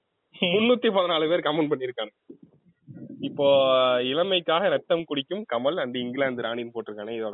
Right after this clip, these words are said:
கண்டென்ட் என்னன்னா, இதுவும் ஒரு அமெரிக்க கான்ஸ்பிரசி தியரிஸ்ட் தான். நீங்க வந்து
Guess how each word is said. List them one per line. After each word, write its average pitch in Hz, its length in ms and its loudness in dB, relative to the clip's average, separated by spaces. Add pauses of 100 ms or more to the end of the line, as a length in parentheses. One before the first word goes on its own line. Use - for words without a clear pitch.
கண்டென்ட் 117 520 -8
என்னன்னா, 107 680 -12 (1200)
இதுவும் 185 540 2
ஒரு 170 240 2
அமெரிக்க 151 640 -2
கான்ஸ்பிரசி 123 500 -6
தியரிஸ்ட் 101 380 -12
தான். 101 140 -16 (800)
நீங்க 135 260 -2
வந்து 156 260 -6